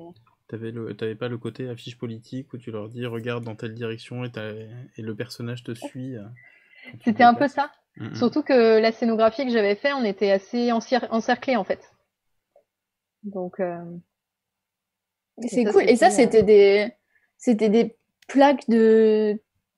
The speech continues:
Speaker 3: c'était quoi ? Comment t'avais fait ça ? Des plaques de vitrail, <laughs> j'ai envie de dire, mais, euh.
Speaker 2: C'est, c'est exactement ça, en fait. C'est, j'ai une copine qui est vitrailliste et, euh, je lui ai emprunté plein de morceaux de, de, de verre
Speaker 1: Hmm.
Speaker 2: et
Speaker 3: Ok.
Speaker 2: que je suspendais, en fait, euh, en premier plan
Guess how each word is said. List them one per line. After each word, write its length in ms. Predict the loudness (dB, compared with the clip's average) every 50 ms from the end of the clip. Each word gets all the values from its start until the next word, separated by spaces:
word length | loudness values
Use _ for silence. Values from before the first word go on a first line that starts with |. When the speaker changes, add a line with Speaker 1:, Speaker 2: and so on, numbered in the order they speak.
| _ _ _ _ _ _ _ _ _ _ _ _
Speaker 3:
c'était 300 | -6 -6 -2 -2 -2 -2
quoi ? 240 | 0 0 -2 -2 0
Comment 220 | 0 0 0 0
t'avais 240 | 2 2 2 2 2
fait 160 | 2 -2 -2
ça ? 240 | -2 -2 -4 -2 0
Des 120 | 0 0 0
plaques 340 | 0 0 2 2 2 2 0
de 240 | -2 -2 -2 -4 -6 -8
vitrail, 600 | -10 -12 -8 -6 -8 -8 -8 -2 2 4 6 6 6
<laughs> 20 |
j'ai 100 | 6 4
envie 160 | 4 4 4 0
de 60 | 0
dire, 180 | 0 0 0 0
mais, 240 | 0 -2 -4 -6 -6
euh. 20 | -6 -6
Speaker 2:
C'est, 40 | -8 -4
c'est 140 | -2 0
exactement 400 | 0 2 2 0 0 -2 -4 -4
ça, 160 | -2 -2 -4 -6
en 60 | -4
fait. 180 | -4 -6 -6
C'est, 560 | -4 -2 0 2 4 4 4 4 4 2 0 0
j'ai 100 | -2 -4
une 100 | -4 -4
copine 240 | -4 -6 -6 -8
qui 100 | -4 -4
est 40 | -4
vitrailliste 600 | -4 -4 -2 -2 -2 0 0 0 -2 -4 -2 -2
et, 160 | 0 0 2
euh, 200 | 2 2 2 0
je 140 | -2 -2 -4
lui 120 | -2 0 0
ai 80 | 0 0
emprunté 420 | 0 -4 -2 -2 -4 -2 -2 -6
plein 220 | -6 -2 -4 -2
de 80 | -2 -2
morceaux 320 | -4 -6 -6 -6 -6 -4
de, 500 | -2 -2 0 0 2 2 2 2 2 0
de, 380 | -2 -2 -4 -2 -2 -2 -2 -2
de 120 | -2 -2
verre 360 | -2 0 0 0 0 -2 -4 -8 _ _ _ _ _ _
Speaker 1:
Hmm. 160 | -16 -6 2
Speaker 2:
et 200 | 4 6 6 6
Speaker 3:
Ok. 80 | 4 2
Speaker 2:
que 80 | 0
je 100 | 0 0
suspendais, 640 | 0 0 -2 -4 -4 0 _ 0 2 4 4 4 4
en 80 | 4 2
fait, 320 | 0 0 -2 -2 0 -2
euh, 260 | 0 0 2 2 4
en 220 | 2 2 2 0 -2
premier 320 | -2 -2 -2 2 2 0
plan 240 | 0 2 0 0 0